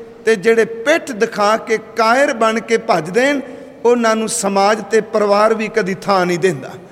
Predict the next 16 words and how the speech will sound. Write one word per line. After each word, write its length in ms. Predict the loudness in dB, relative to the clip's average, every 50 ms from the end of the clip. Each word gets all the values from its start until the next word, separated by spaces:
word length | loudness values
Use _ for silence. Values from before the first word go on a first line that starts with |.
| -20 -20 -20 -20 -20 -20 -20 -20 _ _ 0
ਪਿਆਰਿਓ, 420 | 2 4 4 4 4 4 4 4
ਇਹ 240 | 4 2 2 2 0
ਸੰਸਾਰ 760 | -2 -4 -4 -4 -4 -4 -2 -4 -4 -2 0 2 2 2 0 0 0
ਹੈ 80 | 0 0
ਇੱਕ 280 | 0 -2 -4 -8 -6 -4
ਸੰਗਰਾਮ, 680 | -4 -2 -2 -2 -2 0 2 2 2 2 2 0 -2 -6 -12 -16 -18 -20 -20 -20 -20 -20 -20 -20 -20 -20 -20 -20 _ _ 0
ਇਹ 100 | 2 2
ਰਣ 320 | 2 2 2 2 0 -2
ਭੂਮੀ 480 | -2 -4 -4 -4 -2 -2 0 -2 -2 -2 0
ਹੈ। 320 | 2 2 2 2 0 -6 -10 -16 -16 -18 -20 -20 -20 -20 -20 -20 -20 -20 -18 -14
ਸਾਰੇ 580 | -10 -6 -2 -2 0 2 2 4 4 4 4
ਸੂਰਮੇ 540 | 4 2 -2 -2 0 0 0 0 0 0 0
ਬਣ 240 | 2 2 2 0 0
ਕੇ 200 | -2 -4 -2 0
ਆਏ 280 | 2 2 2 2 0
ਆ 140 | 0 -2 -6